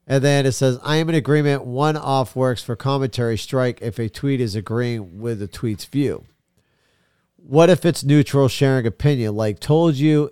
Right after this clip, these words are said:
it violates Twitter policy, tweet delete only." I would agree with the tweet delete only on agreeing with the policy. Can I get your opinion here?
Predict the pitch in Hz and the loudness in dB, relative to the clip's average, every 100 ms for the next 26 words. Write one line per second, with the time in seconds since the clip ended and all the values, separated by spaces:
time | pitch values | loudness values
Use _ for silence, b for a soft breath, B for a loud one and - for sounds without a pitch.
0 | - 127 98 127 131 127 120 - - 117 | -4 -4 0 2 2 2 0 -2 -2 -2
1 | - 131 131 120 127 110 - 127 110 110 | 0 0 2 0 -2 -4 -2 -4 -2 -4
2 | 107 104 - 123 92 53 - _ _ _ | -4 -4 -4 -4 -4 -10 -18 _ _ _
3 | _ _ _ - 127 127 123 101 151 185 | _ _ _ -2 2 2 2 2 4 4
4 | 175 147 110 104 - 143 127 113 123 123 | 4 2 2 -2 0 0 0 0 0 0
5 | 127 123 107 104 - 110 110 101 117 135 | -2 -4 -2 -4 -4 -4 -4 -2 -2 0
6 | 127 113 101 - 131 127 113 - 95 - | 0 -2 -4 -4 0 2 0 -4 -6 -2
7 | 131 127 113 120 139 - 117 - 127 110 | -2 0 -2 0 -2 0 -2 0 -4 -2
8 | 82 76 50 | -4 -6 -8